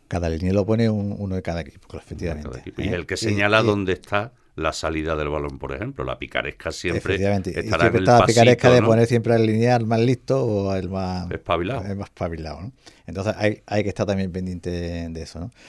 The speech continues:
Speaker 1: Bueno, ya si vamos a subi-, subimos las categorías, ¿no? Pues bueno, pues ya en División de Honor hay un,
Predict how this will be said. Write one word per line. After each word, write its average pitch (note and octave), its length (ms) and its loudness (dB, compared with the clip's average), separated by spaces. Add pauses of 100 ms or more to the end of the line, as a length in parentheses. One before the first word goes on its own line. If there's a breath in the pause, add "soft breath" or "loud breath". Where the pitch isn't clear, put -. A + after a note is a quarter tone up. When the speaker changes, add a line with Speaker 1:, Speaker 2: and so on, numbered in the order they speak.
(280 loud breath)
Speaker 1:
Bueno, A#2 180 0
ya G#2 140 0
si F#2 180 -6
vamos F#2 340 -4
a G2 420 -6
subi-, G2 280 -8
subimos F#2+ 420 -4
las G2 260 -2
categorías, G#2 540 -2
¿no? B2 160 -4 (360 loud breath)
Pues F#2+ 120 -12
bueno, G#2 200 -2
pues E2+ 160 -8
ya E2+ 120 -2
en F2 80 -4
División F2 300 -6
de F2 80 -4
Honor F2+ 220 -4
hay F#2 180 -2
un, F2 380 -10